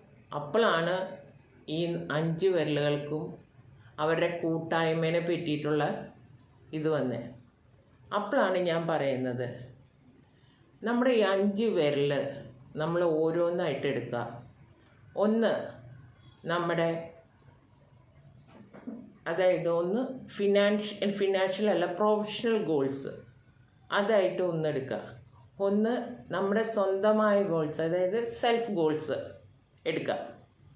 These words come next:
അപ്പോൾ ഒന്ന് സെൽഫ് ഗോൾസാണ്, ഒന്ന് ഫിനാൻഷ്യൽ ഗോൾസാണ്. പിന്നെ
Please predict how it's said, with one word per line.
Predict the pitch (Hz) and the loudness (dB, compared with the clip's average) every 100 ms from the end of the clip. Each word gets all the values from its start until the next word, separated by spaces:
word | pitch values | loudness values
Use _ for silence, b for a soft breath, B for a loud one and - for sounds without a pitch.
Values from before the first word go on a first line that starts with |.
| - _ _ - - - 170 | -20 _ _ -20 -20 -12 -8
അപ്പോൾ | 170 208 220 - 190 | -2 2 2 2 2
ഒന്ന് | 214 247 | 4 4
സെൽഫ് | 277 247 196 - 175 | 4 2 2 0 0
ഗോൾസാണ്, | 185 185 - 185 185 190 262 - - | 0 0 0 -2 0 -2 -4 -8 -6
ഒന്ന് | 180 220 | -2 -2
ഫിനാൻഷ്യൽ | 214 180 160 151 151 151 143 | 0 -2 0 0 -2 -2 0
ഗോൾസാണ്. | 147 139 135 131 - - - - - B B - 190 | 0 -2 -4 -6 -10 -16 -20 -20 -20 B B -8 -2
പിന്നെ | 180 147 - - | 0 -2 -4 -10